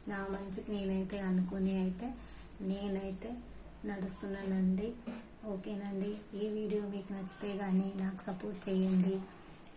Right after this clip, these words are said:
సబ్స్క్రైబ్ చేయండి, లైక్ చేయండి, సబ్-, షేర్ చేయండి.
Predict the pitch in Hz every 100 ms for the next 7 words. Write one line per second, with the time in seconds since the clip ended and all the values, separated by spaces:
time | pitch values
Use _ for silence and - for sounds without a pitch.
0 | - - - 190 - 208 208 185 208 196
1 | 196 202 190 196 190 196 185 180 208 -
2 | 214 208 - 208 196 190 208 190 190 190
3 | 185